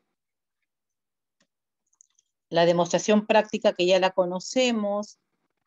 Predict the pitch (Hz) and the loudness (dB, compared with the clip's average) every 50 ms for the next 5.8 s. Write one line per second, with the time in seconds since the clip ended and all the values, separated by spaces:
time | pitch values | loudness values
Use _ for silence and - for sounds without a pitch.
0 | _ _ _ _ _ - 226 226 220 214 220 - 240 247 240 240 240 233 240 226 | _ _ _ _ _ -6 -2 -2 -2 -2 -2 -2 -2 -2 -2 -2 -2 -4 -4 -4
1 | 220 214 214 208 233 233 233 220 226 226 226 226 226 220 208 208 208 202 208 208 | -4 -6 -6 -4 -4 -4 -2 -2 -2 -2 0 0 0 -2 -4 -6 -8 -12 -12 -10
2 | 202 190 185 185 - - 190 170 - 147 147 139 - _ _ _ _ _ _ - | -10 -10 -10 -8 -4 -2 0 0 0 -2 -4 -8 -12 _ _ _ _ _ _ -8
3 | 165 156 147 156 147 - - 147 - - - - 226 226 220 220 220 220 - - | -6 -6 -4 -6 -8 -8 -8 -10 -10 -6 -2 2 4 6 6 6 4 2 0 -2
4 | - 185 170 170 160 156 160 160 - - 214 214 214 214 214 - 185 165 170 170 | -2 0 2 2 2 0 0 -4 -4 -2 0 0 0 0 -2 -4 -6 -4 -4 -4
5 | 165 160 165 170 170 - - 170 - - 165 - - 175 170 170 | -4 -4 -6 -6 -8 -8 -10 -10 -8 -10 -10 -8 -6 -6 -4 -6